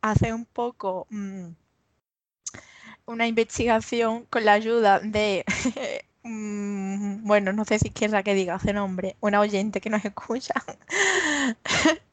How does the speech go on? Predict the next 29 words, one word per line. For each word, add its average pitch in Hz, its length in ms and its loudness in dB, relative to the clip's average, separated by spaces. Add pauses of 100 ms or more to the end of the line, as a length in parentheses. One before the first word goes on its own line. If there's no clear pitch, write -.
(1000)
Em, 190 1160 2 (100)
y 226 100 -4
hemos 226 200 0
descubierto 277 640 2
que 262 240 2
Ratolina, 247 840 0 (300)
eh, 202 840 2
porque 202 240 0
sí, 247 140 0
que 233 100 4
este 226 180 0
chico 226 260 2
de 208 120 6
Jehová, 233 300 6
que 214 160 2
su, 202 340 0
su, 202 440 2
la 208 120 2
gente 214 280 2
que 247 120 2
tiene 233 300 0
etiqueta 220 440 2
en 214 80 -2
sus 196 160 -6
fotos 240 500 0
antiguas 233 560 0
y 233 60 4
eso, 240 300 -2
su, 214 300 -2